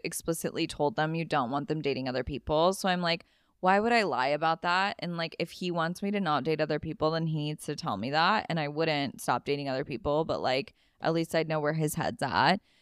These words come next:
But anyway, moral of the story is I don't really lie just because I think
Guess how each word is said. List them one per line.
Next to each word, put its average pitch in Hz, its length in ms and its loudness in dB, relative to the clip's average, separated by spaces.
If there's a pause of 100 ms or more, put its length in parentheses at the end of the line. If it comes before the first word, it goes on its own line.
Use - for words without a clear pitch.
(240)
But 233 220 6 (100)
anyway, 147 500 2
moral 196 240 8
of 190 40 4
the 180 80 2
story 156 360 2
is 143 200 0 (100)
I 185 120 8
don't 180 200 4
really 220 200 2
lie 151 280 6
just 160 220 0
because 160 220 0
I 156 80 4
think 151 220 -4